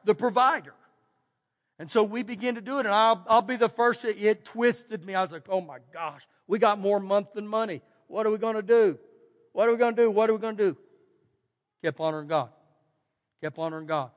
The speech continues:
Things began to change. Think about it in this sense. You put seed in the ground. The cotton farmer, he plants seed way back in the spring.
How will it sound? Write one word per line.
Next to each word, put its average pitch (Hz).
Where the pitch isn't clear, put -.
Things 147
began 135
to 120
change. 127
Think 160
about 165
it 151
in 147
this 151
sense. -
You 160
put 190
seed 202
in 175
the 185
ground. 196
The 151
cotton 262
farmer, 196
he 214
plants -
seed 220
way 175
back 202
in 196
the 180
spring. 208